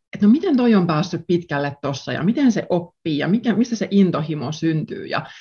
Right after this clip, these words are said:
tämmöiset ihmisyyden kysymykset alkoi niinku mussa herätä tosi isosti silloin. Ja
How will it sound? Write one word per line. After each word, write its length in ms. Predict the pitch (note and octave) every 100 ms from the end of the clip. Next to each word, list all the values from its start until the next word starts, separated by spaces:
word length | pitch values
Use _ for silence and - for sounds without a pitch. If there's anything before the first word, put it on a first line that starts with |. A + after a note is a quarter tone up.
| - -
tämmöiset 360 | A3+ A3 E3+ -
ihmisyyden 520 | F#3 E3+ D#3 C#3+ D3
kysymykset 520 | D#3 D3+ - C#3+ C3+ -
alkoi 280 | C3+ C3 -
niinku 400 | F2+ G#2+ D#3 - D#3+
mussa 360 | D#3+ - - - D#3
herätä 320 | D#3 C#3 D3 -
tosi 200 | D#3+ D#3+
isosti 460 | D#3+ D#3 - - D#3
silloin. 520 | D#3 - - - - F#3+ _ _ _ _ _ _ _
Ja 300 | E3+ D#3 D3+